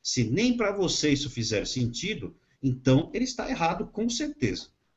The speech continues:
E as pessoas preenchem os templates, preenchem os modelos de documentos sem utilizar o seu cérebro, ou seja, sem pensar.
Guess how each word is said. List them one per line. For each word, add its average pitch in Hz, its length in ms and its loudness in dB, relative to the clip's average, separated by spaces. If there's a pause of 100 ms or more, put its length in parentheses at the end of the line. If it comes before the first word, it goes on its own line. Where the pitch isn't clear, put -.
(540)
E 240 120 2
as 247 140 4
pessoas 165 520 2
preenchem 180 680 2
os 233 100 -4
templates, 123 540 0
preenchem 123 480 2
os 101 100 -4
modelos 101 420 -6
de 95 60 -12
documentos 123 720 -2 (240)
sem 262 360 6
utilizar 269 580 4
o 226 40 -2
seu 277 200 -2
cérebro, 214 460 0
ou 127 60 2
seja, 120 280 0
sem 175 300 -2
pensar. 240 680 -4